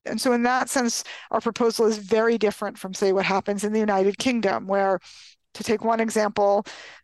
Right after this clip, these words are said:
British National Health Service will pay for cataract surgery for a patient, th-, the surgeon, and a basic lens. If you want a upgraded, fancier, new generation cat lens put in,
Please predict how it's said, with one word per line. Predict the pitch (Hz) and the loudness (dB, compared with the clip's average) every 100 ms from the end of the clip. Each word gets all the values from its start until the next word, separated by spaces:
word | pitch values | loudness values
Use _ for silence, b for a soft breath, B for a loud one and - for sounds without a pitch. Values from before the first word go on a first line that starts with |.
| - | -4
British | 233 226 226 | 2 2 2
National | 220 208 - 226 | -2 0 0 0
Health | 214 220 | 2 0
Service | - 208 190 233 208 | 0 -2 -2 -2 -2
will | 196 | -2
pay | - 208 | 0 0
for | 226 | -2
cataract | - 202 202 196 196 - | -2 0 2 2 0 -4
surgery | - 208 202 202 | -4 -4 -2 0
for | 233 - | 0 -2
a | 220 | -2
patient, | 208 - 226 233 | -2 -2 -2 -4
th-, | - - | -8 -8
the | 196 180 180 B B | -2 0 -2 B B
surgeon, | - - 214 226 233 220 226 - B B | -4 0 2 2 2 2 0 -6 B B
and | - 208 214 | -2 0 2
a | 226 | 2
basic | 214 208 214 214 - | 4 2 2 0 -2
lens. | 202 196 - - - B B - | 0 0 -2 -8 -12 B B -8
If | - | -4
you | 240 226 | -4 0
want | 214 240 240 240 | 2 4 2 0
a | - 226 214 208 - B - | 2 4 4 2 -4 B -4
upgraded, | 302 - 262 220 208 202 | -4 0 2 4 4 2
fancier, | - 247 269 - 220 196 190 202 _ | 2 0 0 -2 0 0 0 -4 _
new | 240 247 | -6 -2
generation | 240 220 220 262 - 202 | -2 2 2 2 2 -4
cat | 202 196 190 | -2 -2 0
lens | 220 233 247 - | 0 0 0 -4
put | - 202 | -4 -2
in, | 190 196 240 | -2 -4 -6